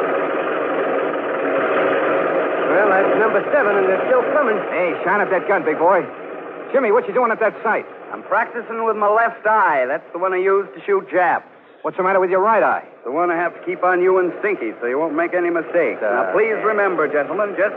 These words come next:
Speaker 3: do everything the way I tell you.
Speaker 1: Oh, brother. Hey, Hal, are we gonna take this guy along?
Speaker 2: Hey, look, look. That's the last tank. How many we got aboard?
Speaker 1: Ten.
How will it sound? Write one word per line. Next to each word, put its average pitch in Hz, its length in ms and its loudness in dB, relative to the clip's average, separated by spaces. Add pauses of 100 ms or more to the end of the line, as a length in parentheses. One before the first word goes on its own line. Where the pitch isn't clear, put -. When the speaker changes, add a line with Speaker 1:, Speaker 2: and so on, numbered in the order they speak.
Speaker 3:
do 185 160 2
everything 190 400 0
the 180 80 2
way 190 240 4
I 196 240 4
tell 175 160 0
you. 127 160 -6
Speaker 1:
Oh, 185 400 4 (160)
brother. 165 720 2 (260)
Hey, 285 220 2
Hal, 254 400 2
are 359 80 2
we 381 160 2
gonna 294 320 4
take 240 180 4
this 226 140 2 (100)
guy 196 220 2
along? 180 480 4
Speaker 2:
Hey, 156 80 0
look, 165 240 0
look. - 220 2 (340)
That's - 160 -2
the 160 80 0
last 170 320 0
tank. 151 260 -2 (380)
How 190 80 2
many 202 100 2
we 175 140 2
got 170 80 4
aboard? 139 340 2 (140)
Speaker 1:
Ten. 196 240 0